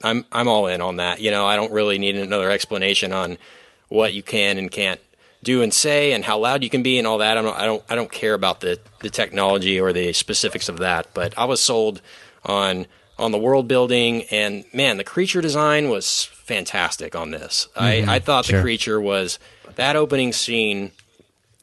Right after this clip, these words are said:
Speaker 1: with the kid and the space shuttle was so effective. And I understand Krasinski in the original script, it was, that was a flashback, that moment of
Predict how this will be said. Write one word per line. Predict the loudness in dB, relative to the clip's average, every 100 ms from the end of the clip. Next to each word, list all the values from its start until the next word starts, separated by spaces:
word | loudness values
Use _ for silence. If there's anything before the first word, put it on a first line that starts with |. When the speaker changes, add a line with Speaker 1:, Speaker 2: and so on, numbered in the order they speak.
| _ -4
Speaker 1:
with | -4 -2
the |
kid | -6 0 2 2
and | 0
the | -4
space | 2 2 2
shuttle | 0 0 -2 -4 -12 _ _
was | -2 2
so | 4 4
effective. | 4 2 2 0 -2 -2 -8 _ _ _ _ 0
And | 2 2 0 -4 -8 _ _ -2
I | 2 2
understand | 2 0 2 2 4 2 -2 -4
Krasinski | -4 -2 -2 -2 0 2 2 0 -6 -20 _ _
in | 2
the | 4
original | 4 4 4
script, | 4 2 2 2 0
it | 0
was, | 4 4 4 0 -6 _ _ -2
that | 0
was | 2 0
a |
flashback, | 0 0 2 0 -4 -4
that | -4 -2
moment | 0 -2 -2 -4 -2
of | -2 -2 -6